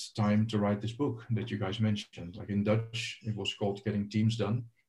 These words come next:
like a play of words on getting things done. And in English, um, we only recently got it translated, Getting Started with Holacracy. But, um, uh, I think it was just after that book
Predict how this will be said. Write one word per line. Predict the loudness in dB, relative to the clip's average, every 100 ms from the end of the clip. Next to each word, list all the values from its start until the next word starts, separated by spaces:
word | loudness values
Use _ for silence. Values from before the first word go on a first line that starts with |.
| _ _
like | -8 -6
a | -2
play | -2
of | -2 -4
words | -6 -6 -6
on | -8 -8
getting | -8 -8
things | -2 0
done. | 0 0 -2 -4 -16 -20 -20 -20 -2
And | 2
in | 4
English, | 4 4 0 -2
um, | -2 -2 -4 -8 _ -4
we | 2
only | 4 6
recently | 6 4 2 0
got | -2
it | -4
translated, | -4 -4 -2 -2 -2 -4
Getting | -2 -2 -2
Started | -2 -2 -2 -6
with | -6
Holacracy. | -4 -4 -4 -2 0 0 -2
But, | -10 -8
um, | -8 -6 -8 -10 -12 _ _ _ _ _ -6
uh, | -6 -6 -10 -12 -14 -8
I |
think | -2 4
it | 4
was | 4 0 -6 -10 -4
just | 0 0 0
after | 0 4
that | 2 2
book | 0 -2